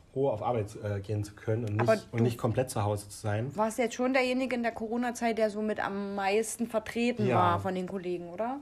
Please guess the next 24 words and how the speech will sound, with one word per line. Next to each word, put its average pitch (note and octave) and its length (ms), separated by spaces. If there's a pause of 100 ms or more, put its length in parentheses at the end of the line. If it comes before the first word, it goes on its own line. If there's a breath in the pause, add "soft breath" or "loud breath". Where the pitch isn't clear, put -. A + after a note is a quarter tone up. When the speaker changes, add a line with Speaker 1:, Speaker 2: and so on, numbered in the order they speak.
(160)
Speaker 1:
Ähm, G#2 440 (160)
ja, F2+ 260 (120)
ja. F#2 420 (280)
Ja. E2+ 280 (580 loud breath)
Ähm, G#2+ 640 (1040)
Speaker 2:
Mit A#3 320 (180)
Danny A3+ 420
Speaker 1:
mit, - 120
Speaker 2:
und D3 240
Speaker 1:
mit C3 140
Danny B2+ 220
und G#2+ 120
Vanessa G2+ 360
zusammen. G#3 260
Speaker 2:
und G3 60
Vanessa, F#3+ 340
Speaker 1:
Genau. F#2 320
Speaker 2:
genau. G#2+ 680
Speaker 1:
Ähm, G2 340
Speaker 2:
Shoutout G#3 340
to G#3 120
Danny F#3 300
und F3+ 100
Vanessa. E3+ 380